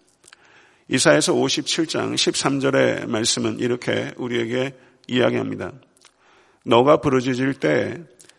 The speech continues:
내가 모은 우상들에게 너를 구원하게 하라. 그것들을 다 바람에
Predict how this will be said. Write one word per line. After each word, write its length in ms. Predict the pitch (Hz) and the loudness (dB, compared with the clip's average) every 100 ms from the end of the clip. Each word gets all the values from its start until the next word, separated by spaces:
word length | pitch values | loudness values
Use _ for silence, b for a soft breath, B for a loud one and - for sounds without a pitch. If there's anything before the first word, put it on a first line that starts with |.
| b - | b -2
내가 340 | 120 120 147 | 2 4 4
모은 520 | 143 143 151 156 147 - | 4 2 2 -2 -8 -6
우상들에게 880 | 135 131 135 127 123 131 117 104 - | -4 0 0 0 0 0 0 -4 -4
너를 440 | 120 117 120 120 | 0 2 2 0
구원하게 460 | - - 120 117 113 | -2 -2 0 0 0
하라. 280 | 107 92 87 | -4 -6 -8
그것들을 500 | - 127 127 139 139 | -2 0 0 -2 -2
다 340 | 123 117 127 | -2 -2 -2
바람에 600 | - 117 123 135 107 117 | 0 2 2 2 -2 -4